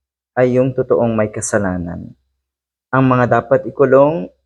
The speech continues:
ay yung mga taong gumawa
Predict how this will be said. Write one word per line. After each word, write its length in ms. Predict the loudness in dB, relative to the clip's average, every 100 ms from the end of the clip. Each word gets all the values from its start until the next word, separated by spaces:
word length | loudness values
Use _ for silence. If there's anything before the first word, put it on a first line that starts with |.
| -4
ay 200 | 0 0
yung 160 | 0
mga 200 | -2 -4
taong 560 | 0 0 0 -2 -4 -10 _ _ _ _ _ _
gumawa 760 | -2 0 4 4 4 2 -4